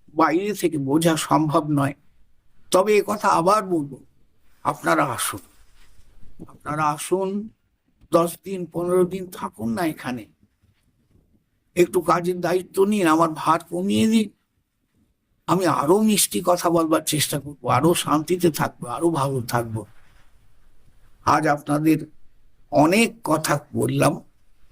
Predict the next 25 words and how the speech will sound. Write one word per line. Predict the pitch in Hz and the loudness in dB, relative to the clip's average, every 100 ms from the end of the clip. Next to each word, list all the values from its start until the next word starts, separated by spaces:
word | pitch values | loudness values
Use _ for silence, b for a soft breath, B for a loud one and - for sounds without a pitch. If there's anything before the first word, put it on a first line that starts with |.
| - - - - - | -20 -20 -20 -20 -8
আমি | - 180 208 | -2 -2 0
কিভাবে | 208 185 175 | -2 2 2
দিন | 147 131 160 | 2 2 2
কাটাই | 160 151 165 165 | 2 0 4 4
সেটাই | - 143 139 196 | 2 0 2 2
ছিল | - 170 | 2 4
এর | 175 147 | 4 4
মধ্যে | 139 139 151 | 4 2 2
প্রধান। | 143 123 139 147 196 240 - _ _ - - | 2 2 2 2 2 -4 -10 _ _ -14 0
তবে | - 214 | 0 0
হ্যাঁ, | 185 143 147 - _ _ _ _ _ _ | -2 -2 -4 -8 _ _ _ _ _ _
আরো | - 120 147 147 - _ | -2 2 4 4 0 _
অসংখ্য | - 131 - 220 240 233 - - | -2 -2 2 2 4 2 0 0
রকমের | 165 143 131 139 127 | 2 2 2 0 0
কাজ | 107 - 98 90 | 0 -2 -2 -2
আছে। | 85 - - - _ _ _ - _ - | -6 -4 -4 -6 _ _ _ -20 _ 0
এরই | 131 175 185 | 4 4 4
মধ্যে | 170 175 156 160 156 - _ _ _ _ _ _ _ | 0 -2 -2 -6 -6 -10 _ _ _ _ _ _ _
আলো | 113 139 156 170 160 - | 0 2 4 4 2 -2
সব | - - 143 - | -6 -2 -2 0
ঠিক | - 170 | -2 0
আছে | 143 143 | -2 -6
কিনা, | 127 160 156 | -4 0 2
একটা | 147 143 | 0 -4
বাল্ব | 135 127 139 | -4 -4 -4